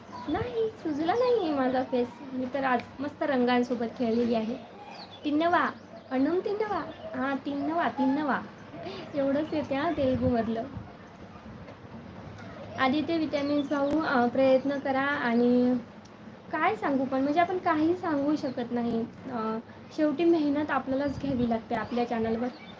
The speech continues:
तुम्ही कितीही टिप्स बघा, ट्रिक्स बघा, त्या बघून आपलं चॅनल ग्रो होणार नाही. आपण किती काम करतोय आणि, अ, व्ह्यूअर्स त्याला किती प्रतिसाद देत आहे,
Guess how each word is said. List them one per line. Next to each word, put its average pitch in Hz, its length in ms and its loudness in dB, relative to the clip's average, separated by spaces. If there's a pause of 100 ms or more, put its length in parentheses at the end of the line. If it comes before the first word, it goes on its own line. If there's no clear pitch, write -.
(140)
तुम्ही 294 160 4
कितीही 320 460 4
टिप्स - 420 0
बघा, 254 300 4
ट्रिक्स 277 460 -2
बघा, 247 380 2 (800)
त्या 294 140 6
बघून 311 500 6 (200)
आपलं 294 280 2
चॅनल 285 280 0
ग्रो 294 240 2
होणार 240 340 4
नाही. 220 200 -2 (160)
आपण 302 420 0
किती 302 220 -2
काम 262 320 0
करतोय 254 440 0 (920)
आणि, 240 380 4
अ, 233 280 4
व्ह्यूअर्स 269 520 4
त्याला 302 180 2
किती 285 280 -4
प्रतिसाद 254 540 2
देत 233 280 2
आहे, 240 100 0